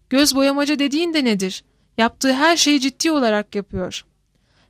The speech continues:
"Hiçbir şey yaptığı yok. Hepsi masal. O da yok, yaptığı işler de yok. Söylediği şeyler de. Hiçbir şey yok, hiçbir şey."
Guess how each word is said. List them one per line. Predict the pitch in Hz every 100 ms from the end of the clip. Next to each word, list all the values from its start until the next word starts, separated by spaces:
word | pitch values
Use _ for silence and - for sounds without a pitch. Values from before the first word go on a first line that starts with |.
| -
"Hiçbir | 359 -
şey | 359 330
yaptığı | 302 294 - 311
yok. | 277 196 - -
Hepsi | 311 320 -
masal. | 262 233 - 185 196 _ _ _ -
O | 320
da | 320
yok, | 277 294
yaptığı | 269 247 - 285
işler | 285 - 240 240 240
de | 202
yok. | 180 -
Söylediği | - 262 262 254 311
şeyler | 277 240 240 233 196
de. | 208
Hiçbir | 311 -
şey | 359 302 269
yok, | 190 -
hiçbir | 320 - 277
şey." | - 196